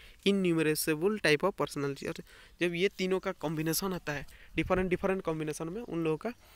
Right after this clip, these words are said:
पर्सनालिटी सब डिफरेंट डिफरेंट होता जाता है। Super ego, that aspect of the ego which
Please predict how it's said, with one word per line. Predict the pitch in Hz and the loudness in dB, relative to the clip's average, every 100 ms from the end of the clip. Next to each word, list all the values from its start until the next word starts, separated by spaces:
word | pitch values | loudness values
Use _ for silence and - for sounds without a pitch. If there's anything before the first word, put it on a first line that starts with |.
| - - - | -20 -12 4
पर्सनालिटी | 151 156 156 151 175 | 4 6 2 0 -4
सब | - 190 | -2 -2
डिफरेंट | 160 147 170 175 156 | 0 -2 2 2 0
डिफरेंट | 139 156 175 | 0 0 0
होता | 147 139 | -2 -4
जाता | 135 - | -6 -8
है। | _ - - - - - - - - - - - - | _ -20 -20 -20 -20 -20 -20 -20 -20 -20 -20 -20 -16
Super | - 170 214 220 | -4 2 4 4
ego, | 185 165 185 | 4 4 6
that | 175 175 - | 6 6 -2
aspect | 151 - - 180 - - - - - | -2 -6 2 2 2 -12 -16 -6 -2
of | 151 | 2
the | 156 - 160 | 0 0 0
ego | 151 147 127 - - - - - - - - - - - - - - - - | 2 2 0 -14 -14 -14 -14 -14 -12 -12 -12 -16 -20 -20 -20 -20 -20 -20 -2
which | 190 - | -2 0